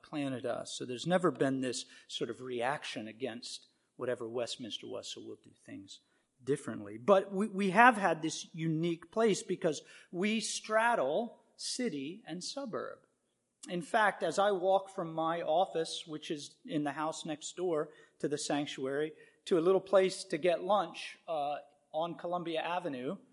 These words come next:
I cross the city line each time I walk to get lunch. It's right there. I sort of, I don't trip over it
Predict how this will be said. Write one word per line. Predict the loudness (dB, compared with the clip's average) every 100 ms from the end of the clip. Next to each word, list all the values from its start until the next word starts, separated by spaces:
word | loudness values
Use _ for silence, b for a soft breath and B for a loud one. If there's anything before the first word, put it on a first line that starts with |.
| _ _ _ _ _ _
I | 4 4
cross | 2 0 2 2 -4
the | -6
city | -4 -4 -4 -4
line | -4 -4 -6
each | -8 -10
time | -8 -6 -4
I | -4
walk | -2 -2 -2
to | -8
get | -8 -10 -8
lunch. | -12 -12 -18
It's | -20 -20 _ -10
right | -4 -4 -4
there. | -10 -8
I | -10
sort | -14 -18
of, | -18 -18
I |
don't | -18 -16
trip | -16 -12
over | -14 -10
it | -12